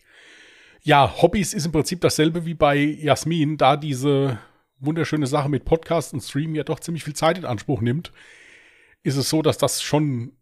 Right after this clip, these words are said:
klar ein Hobby ist, weil das ja schon Freizeit ist im Prinzip, die man da macht. Das hat jetzt nichts mit, mit Arbeiten zu tun, wobei gerade jetzt bei,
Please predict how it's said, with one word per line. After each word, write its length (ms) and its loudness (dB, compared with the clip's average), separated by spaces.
klar 300 2
ein 140 -2
Hobby 280 2
ist, 180 -6
weil 120 4
das 180 -4
ja 80 0
schon 220 -4
Freizeit 580 2
ist 120 -6
im 60 -4
Prinzip, 380 -6
die 100 -8
man 120 -4
da 120 -4
macht. 220 -6
Das 160 -10
hat 160 -8
jetzt 160 -8
nichts 180 -10
mit, 240 -12
mit 120 -12
Arbeiten 420 0
zu 140 -6
tun, 320 -2
wobei 400 0
gerade 260 -6
jetzt 160 -8
bei, 400 -4